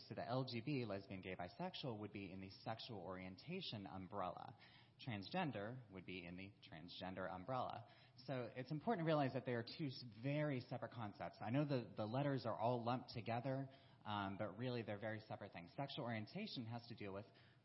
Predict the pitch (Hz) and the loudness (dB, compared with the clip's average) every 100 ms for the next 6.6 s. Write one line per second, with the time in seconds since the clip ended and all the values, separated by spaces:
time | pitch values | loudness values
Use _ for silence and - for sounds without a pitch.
0 | - 92 90 104 110 180 220 113 - 85 | -8 -6 -4 -4 -4 -4 -4 -6 -10 -12
1 | 76 82 87 85 82 - - - - 107 | -10 -8 -6 -6 -8 -10 -20 -20 -8 -2
2 | 104 117 123 87 87 87 123 139 131 135 | 2 2 0 -2 -4 -2 0 2 0 -4
3 | - - 90 - 92 90 92 90 90 92 | -10 -12 -12 -8 -8 -6 -8 -8 -6 -8
4 | 90 87 87 90 90 82 82 85 175 170 | -4 -4 -4 -8 -8 -6 -6 -2 -2 -2
5 | 82 - - - - - - - 143 127 | -6 -8 -18 -20 -20 -20 -20 -6 -2 -2
6 | 113 175 233 214 117 | -2 -4 -2 -2 -2